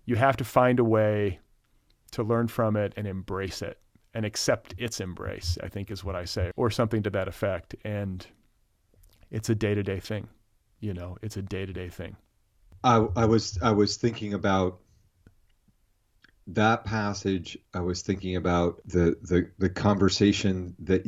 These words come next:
Speaker 2: that you have with our mutual friend, Matthew Zapruder, and k-, kind of wondering along with, alongside,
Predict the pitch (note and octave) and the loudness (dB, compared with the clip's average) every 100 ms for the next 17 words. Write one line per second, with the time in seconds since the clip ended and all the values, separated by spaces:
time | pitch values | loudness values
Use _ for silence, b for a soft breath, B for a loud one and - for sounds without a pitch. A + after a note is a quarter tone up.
0 | F2+ F2+ F#2 F2+ F2+ F2+ F2+ E2+ F2+ F2+ | 0 0 0 0 2 2 2 2 0 0
1 | F2 - F#2 - G2 F#2 F2+ - F#2+ F2+ | -2 0 -2 2 4 4 0 -2 0 0
2 | - F2+ F#2 - G#2+ G2 G2 F#2 - _ | -2 -4 0 4 6 8 6 4 -2 _
3 | _ _ _ _ _ _ _ _ - G#2+ | _ _ _ _ _ _ _ _ -4 2
4 | A2 G2+ F#2+ B B B B B - - | 2 0 -8 B B B B B -8 -6
5 | G#2 - - D3 D3 C3+ F#2+ - _ _ | -6 -4 2 4 6 6 4 -10 _ _
6 | - A2+ A2+ C3 B2 A#2 G#2 G2 G2+ G2+ | -2 4 4 6 6 6 4 0 -2 0
7 | G2+ G#2+ G#2+ G2+ G2 - F#2+ A2 A2+ A2+ | 2 2 2 2 2 -2 2 2 2 0
8 | - G#2 G2+ F#2+ | 2 4 6 4